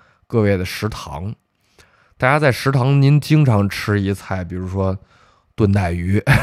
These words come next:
<laughs> 您就发现食堂弄那带鱼吧，它跟咱们家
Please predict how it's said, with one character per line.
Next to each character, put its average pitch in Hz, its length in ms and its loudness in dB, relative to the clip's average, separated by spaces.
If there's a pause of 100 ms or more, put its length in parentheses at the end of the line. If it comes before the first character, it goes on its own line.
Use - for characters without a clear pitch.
(260)
<laughs> - 460 -10
您 180 120 0
就 233 120 2
发 226 180 2
现 220 100 2
食 - 220 -6
堂 165 380 0
弄 349 140 0
那 110 120 2
带 90 260 -4
鱼 71 300 -10
吧， 57 240 -10 (560)
它 240 160 -6
跟 320 180 -4
咱 - 320 -6
们 123 640 2
家 - 240 -6